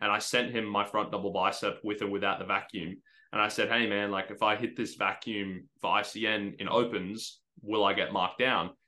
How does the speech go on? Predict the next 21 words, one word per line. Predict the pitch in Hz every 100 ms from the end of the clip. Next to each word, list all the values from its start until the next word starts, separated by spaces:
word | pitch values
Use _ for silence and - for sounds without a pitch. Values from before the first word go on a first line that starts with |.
| _
And | - 113
he | 123
said, | 120 117 104 95
"Look, | 107
it's | 104 -
probably | 117 110
better | 101 101 101
not | 101 101
to | - 104
hit | 104
it | 104
because | - 98 98
it | 92
sort | - 104
of | 95
blurs | 98 98 95
the | 98
lines | 95 95 98
with | 98 -
classic," | - 101 - 98 -
which, | 104 104